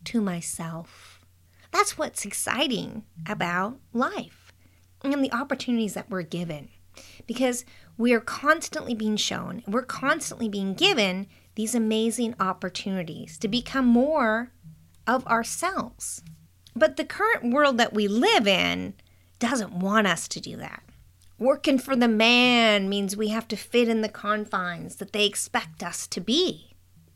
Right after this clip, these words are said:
And that often isn't congruent with who we are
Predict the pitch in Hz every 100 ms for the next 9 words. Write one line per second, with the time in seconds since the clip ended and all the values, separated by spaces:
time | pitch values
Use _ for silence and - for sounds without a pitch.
0 | - 233 262 269 233 277 269 - 196 226
1 | 247 220 175 202 - - - - _ -
2 | - 233 202 247 339 - 247 247 208 247
3 | 254 277 269 - 269 - - -